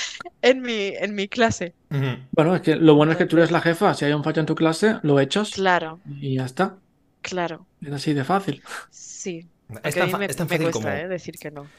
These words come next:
Speaker 2: Sí, pero es tan fácil como, como, bueno, pues al final, en, por ejemplo, en la educación institucional no puedes elegir a quién das
Speaker 1: Claro.
Speaker 2: clase, ¿no? Entonces,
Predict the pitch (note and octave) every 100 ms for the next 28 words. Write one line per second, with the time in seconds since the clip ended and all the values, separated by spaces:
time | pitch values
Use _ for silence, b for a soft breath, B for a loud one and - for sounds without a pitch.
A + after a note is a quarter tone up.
0 | b - A3+ G#3+ D#3 C#3+ E3+ E3 F3 F3
1 | E3 C#3+ A#2+ A2 G#2 F#2 - A2+ G#2+ G2
2 | G#2 D#3 - F#2 - F#2 G#2+ A#2 - A2
3 | G2+ F#2 G2+ C3+ D#3 B2 A2+ A2 A#2 -
4 | D#3 D#3+ E3 D#3+ D#3 D3+ C#3+ D#3+ - D#3
5 | A#2 F#2+ C3 C3 - F#3 - G#2+ - C3+
6 | - - - B2+ G#2+ G#2+ C#3+ G2+ - D#2+
7 | D#2 F#3 C3 B2 B2+